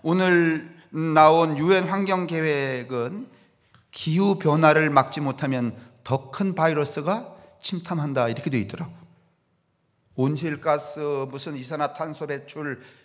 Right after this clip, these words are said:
이런 거. 근데 온실가스, 이산화탄소, 탄소는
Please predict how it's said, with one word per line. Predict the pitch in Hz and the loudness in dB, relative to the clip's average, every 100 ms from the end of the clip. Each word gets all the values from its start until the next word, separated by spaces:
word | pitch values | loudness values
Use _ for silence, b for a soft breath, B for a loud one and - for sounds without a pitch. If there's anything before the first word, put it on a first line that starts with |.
| - | -10
이런 | 139 131 | -6 -4
거. | 117 | -4
근데 | 160 185 190 - - - | -4 0 -2 -2 -18 -14
온실가스, | 135 156 170 175 - 170 165 | -4 -4 -2 -4 -2 -2 -2
이산화탄소, | 165 143 160 151 156 143 151 - - | -8 -8 -6 -6 -6 -8 -12 -16 -12
탄소는 | 156 143 170 156 | -10 -8 -8 -8